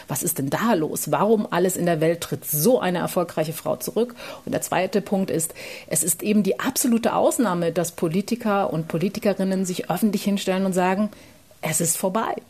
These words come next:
Ich kann nicht mehr. Ich habe die Energie nicht mehr dafür und ich habe nicht mehr die richtigen Ideen. Ich bin nicht mehr die Idealbesetzung für den Job.“ Typisch ist doch eher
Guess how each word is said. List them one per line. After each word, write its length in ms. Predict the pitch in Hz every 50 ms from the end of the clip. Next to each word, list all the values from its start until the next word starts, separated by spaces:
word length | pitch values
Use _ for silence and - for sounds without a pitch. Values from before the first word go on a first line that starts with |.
| - - -
Ich 160 | 185 175 -
kann 180 | - - 269 294
nicht 220 | 320 240 - -
mehr. 160 | 165 156 156 170
Ich 160 | 170 - 226
habe 100 | 254 247 -
die 80 | 240 190
Energie 340 | 214 214 202 185 214 233 269
nicht 200 | 262 240 240 -
mehr 100 | 220 214
dafür 380 | 214 214 208 - - 220 -
und 100 | 196 214
ich 80 | - -
habe 180 | 196 190 - 214
nicht 160 | 196 - -
mehr 160 | 175 175 165
die 100 | 165 175
richtigen 380 | 160 175 - - 165 160 160 -
Ideen. 540 | - 170 160 180 226 240 240 240 247 240 240 - - - - - - _
Ich 200 | - - 156 -
bin 160 | - 233 240 247
nicht 200 | 240 - - -
mehr 180 | 156 170 170
die 160 | 165 160 -
Idealbesetzung 840 | 165 156 156 143 135 139 151 147 143 135 - 139 135 - - 143 143
für 160 | 135 - -
den 180 | - 147 139 -
Job.“ 340 | - - - - - - -
Typisch 280 | - 262 240 277 233
ist 120 | 254 240 240
doch 140 | 220 208 -
eher 340 | - 190 202 202 202 196